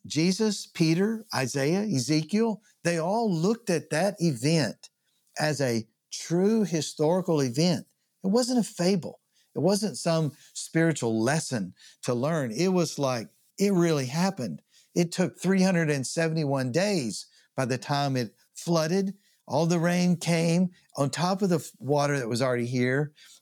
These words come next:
And then for all of that then to drain off,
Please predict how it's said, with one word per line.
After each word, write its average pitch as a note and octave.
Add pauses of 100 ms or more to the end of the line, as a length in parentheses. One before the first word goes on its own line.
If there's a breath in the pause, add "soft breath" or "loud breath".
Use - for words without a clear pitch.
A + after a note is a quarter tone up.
And C#3+
then E3+
for C3+
all E3+
of G3
that E3+
then C#3+ (400 soft breath)
to C3
drain D#3
off, D3+